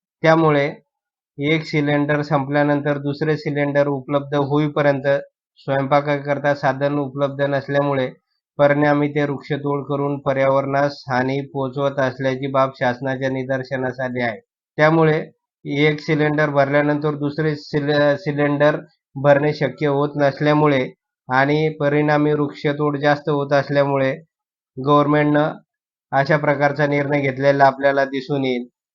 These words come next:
तर बघूया पुढे आपण. सदर बाब विचारात घेऊन महाराष्ट्र शासनाचा सन दोन हजार चोवीस पंचवीसच्या या वर्षाचा अतिरिक्त अर्थसंकल्प सादर करताना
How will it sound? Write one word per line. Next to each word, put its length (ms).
तर 40
बघूया 340
पुढे 240
आपण. 400
सदर 340
बाब 260
विचारात 420
घेऊन 280
महाराष्ट्र 460
शासनाचा 560
सन 320
दोन 200
हजार 240
चोवीस 480
पंचवीसच्या 640
या 200
वर्षाचा 520
अतिरिक्त 520
अर्थसंकल्प 1000
सादर 460
करताना 540